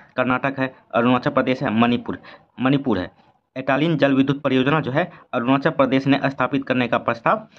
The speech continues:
जारी किया है। बात करें कि एटालीन जल विद्युत परियोजना की,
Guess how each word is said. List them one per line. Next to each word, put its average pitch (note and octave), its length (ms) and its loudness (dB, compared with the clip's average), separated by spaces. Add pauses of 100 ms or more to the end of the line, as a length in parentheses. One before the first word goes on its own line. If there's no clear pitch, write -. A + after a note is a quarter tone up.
(200)
जारी A#2+ 180 0
किया G#2 280 -6
है। F#2 140 -10 (360)
बात D3+ 220 0
करें B2+ 300 -2 (180)
कि C3 160 -2
एटालीन C#3+ 400 0
जल C3 160 2
विद्युत C3 300 0
परियोजना C3+ 380 2
की, D3 280 -4